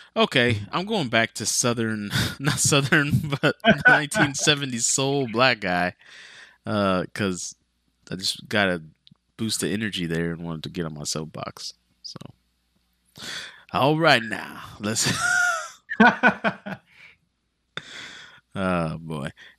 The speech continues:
Speaker 1: Here's the next article. India's new crypto T V talk show. So, interesting. It's gonna start airing this month. A crypto,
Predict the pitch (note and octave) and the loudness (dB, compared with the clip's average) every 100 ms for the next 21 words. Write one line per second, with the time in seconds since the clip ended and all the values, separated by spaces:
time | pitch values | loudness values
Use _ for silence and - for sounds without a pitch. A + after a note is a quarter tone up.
0 | - _ _ _ _ - B2+ C3+ B2 G2+ | -20 _ _ _ _ -4 0 0 -2 -2
1 | F#2 - D#2 D#2 D#2 D2+ D#2 - A2+ A#2+ | -2 -2 -6 -6 -8 -10 -10 -4 -2 2
2 | A2+ G#2 G2+ - G#2+ - F2+ E2+ F#2+ F2 | 0 -2 -8 -8 -10 -4 -4 -4 -6 -6
3 | E2 - - G2+ - - B1+ G1+ - _ | -8 -8 -8 -8 -6 -6 -6 -8 -14 _
4 | - - B1+ D#2+ F#2+ - - A#1+ _ _ | -10 -6 -6 -6 -4 -4 -6 -10 _ _
5 | _ _ _ _ _ _ _ _ _ _ | _ _ _ _ _ _ _ _ _ _
6 | _ - - - - - A2+ G#2 A#2+ A2 | _ -8 -8 -12 -12 -6 -4 0 0 2
7 | G2+ F#2+ F#2 E2+ F2+ E2 D#2 - - C#3 | 2 0 -2 -8 -6 -8 -6 -8 -4 -6
8 | - D3 C#3 | -2 -2 -2